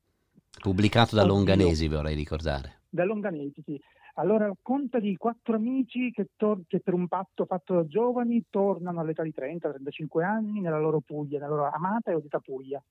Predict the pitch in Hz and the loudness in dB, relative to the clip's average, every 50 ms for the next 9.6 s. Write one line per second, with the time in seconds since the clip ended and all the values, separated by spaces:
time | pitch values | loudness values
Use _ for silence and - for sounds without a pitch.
0 | _ _ _ _ _ _ _ 170 160 160 160 165 - - 170 156 147 160 - - | _ _ _ _ _ _ _ -4 -2 0 -2 -2 -2 -2 -2 -2 -2 -4 -4 -2
1 | 185 175 175 - - 156 160 156 160 160 160 160 165 165 156 165 156 160 151 151 | -4 -4 -2 -4 -2 -2 -2 0 0 0 0 0 0 0 -2 -2 -2 -4 -6 -6
2 | 147 - 156 160 156 151 151 151 - 202 240 254 262 262 262 262 254 _ _ _ | -4 -6 -6 -4 -4 -4 -4 -4 -4 -4 -2 0 0 0 0 -2 -4 _ _ _
3 | _ _ - 170 156 - - 185 165 156 - 170 156 160 165 165 - - _ 180 | _ _ -8 -8 -8 -4 -4 -4 -4 -2 -2 -4 -2 -4 -4 -6 -8 -6 _ -2
4 | 175 175 175 165 156 165 160 147 139 156 156 151 147 151 147 151 160 156 170 190 | 0 2 2 2 2 0 -2 -2 -2 -4 -4 -2 -4 -4 -4 -4 -2 0 0 0
5 | 190 175 - - 156 - 165 147 147 - - 135 160 165 160 156 160 147 143 151 | 0 0 -2 -2 -4 -2 -4 -6 -6 -10 -8 -6 -4 -4 -2 -2 -2 -4 -4 -8
6 | 156 - _ - 170 165 165 165 165 - 165 156 156 147 - _ - 151 - - | -10 -12 _ -6 -4 -2 -2 -4 -4 -6 -8 -8 -8 -10 -10 _ -8 -10 -8 -6
7 | 175 160 156 165 175 165 - _ _ - 165 147 139 151 151 143 147 - - _ | -6 -4 -2 0 -2 -2 -4 _ _ -10 -10 -8 -8 -10 -10 -10 -10 -12 -14 _
8 | _ _ _ - 180 - - 190 180 - - 202 185 175 139 147 151 147 143 147 | _ _ _ -6 -6 -4 -6 -8 -8 -6 -4 -4 -2 -2 -4 -4 -6 -6 -4 -4
9 | 156 160 139 131 156 185 180 160 156 143 139 | -4 -6 -6 -6 -6 -4 -2 0 0 -2 -2